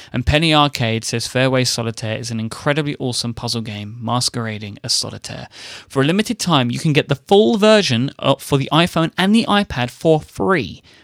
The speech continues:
All of that for free. The full version includes all of the unlocked content as well.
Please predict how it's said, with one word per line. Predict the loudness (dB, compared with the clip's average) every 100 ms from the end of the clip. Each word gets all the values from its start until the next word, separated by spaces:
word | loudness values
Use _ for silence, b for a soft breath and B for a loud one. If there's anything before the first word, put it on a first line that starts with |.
| b
All | 6 8 8
of | 4
that | 0 -2
for | -6 -6
free. | -6 -8 -10 B B
The | -10
full | -2 2
version | 6 6 4
includes | 0 0 2 2 2
all | 4 6 6
of | 6
the | 2
unlocked | 2 2 0 -2
content | -2 -2 0 -2 -2
as | -4
well. | -4 -6 -8